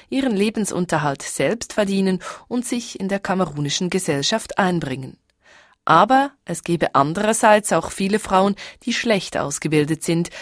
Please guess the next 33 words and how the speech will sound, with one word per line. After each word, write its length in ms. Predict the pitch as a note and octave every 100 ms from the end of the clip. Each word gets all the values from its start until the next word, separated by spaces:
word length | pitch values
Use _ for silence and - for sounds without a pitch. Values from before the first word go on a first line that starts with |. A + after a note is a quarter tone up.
| - -
denen 260 | A3 A3
gesagt 460 | G#3 G3+ E3+ F3+ -
wird, 180 | F#3 F3
sie 200 | - F#3+
seien 380 | - D#3+ E3+ E3+
weniger 380 | E3+ F#3 G#3
wert 320 | G#3 G3 B2 - - -
und 220 | - D3
die 60 | -
ihre 260 | - D#3+ D3+
Familie 540 | F3 E3+ D3+ E3 G3+
nicht 320 | A3 G3 -
versorgen 500 | - D3 D3+ C#3 C#3+
können. 380 | - D#3 B2+ A2+ _ _ _ _ _ _ _ _
Da 300 | - E3+ F3+ A3+
greifen 400 | A3+ G#3+ - B3
die 120 | A#3+
Frauengruppen 720 | - E3+ E3 E3+ D#3 - E3
ein 240 | D3+ C#3+ C#3+ - -
und 120 | F3+
versuchen, 600 | - F3 A3 B3 C4 C4 B3+
diesen 320 | G3+ G#3 A#3+
Frauen 400 | A3 F3 D#3 F3
eine 220 | F#3 F3+
Perspektive 720 | G3+ G#3 - A3+ - A#3 A#3 F#3
zu 140 | -
bieten. 460 | C#3+ C3 - B2 - _ - - _ _ -
Denn 240 | F#3 F#3+
obwohl 380 | - E3+ F#3 C4+
sie 240 | C4 D#3
wenig 340 | C#3+ E3 B3 -
gebildet 420 | G3 G#3+ G#3+ A3
seien, 360 | - F3+ F#3+